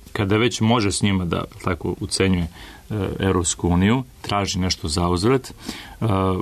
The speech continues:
ona će to i tražiti, na-, naravno. E sad, šta Evropska unija može njoj da ponudi? Da li može da ponudi Turskoj, e, pomoć u invaziji na Siriju, odnosno u napadu na Siriju? Teško.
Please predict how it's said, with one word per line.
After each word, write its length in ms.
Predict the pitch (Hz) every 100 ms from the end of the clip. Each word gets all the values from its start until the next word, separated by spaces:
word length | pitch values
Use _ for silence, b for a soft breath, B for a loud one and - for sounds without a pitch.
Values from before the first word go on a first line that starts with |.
| -
ona 180 | - 87
će 160 | 85 98
to 140 | 110
i 100 | 113
tražiti, 520 | 110 117 113 107 - 87 - -
na-, 220 | 101 98
naravno. 400 | 98 98 95 87 -
E 40 |
sad, 200 | - 95
šta 180 | - 120
Evropska 320 | 117 113 -
unija 160 | 117 107
može 280 | 107 98 104
njoj 260 | 101 101
da 100 | 90
ponudi? 380 | 80 90 90 92
Da 120 | 87
li 100 | 110
može 240 | 107 104 107
da 100 | 101
ponudi 400 | 104 107 98 95
Turskoj, 520 | 113 104 - 117 107
e, 60 | 101 B B B 98 95 95 95 90
pomoć 560 | - 110 107 104 - -
u 300 | 123 101 101
invaziji 420 | 101 101 98 95
na 120 | 98 95
Siriju, 400 | - 101 82 - -
odnosno 360 | 90 85 -
u 20 | 92
napadu 320 | 87 - 87
na 80 | 87
Siriju? 280 | - 85 98 - B B B B -
Teško. 400 | - 92 - -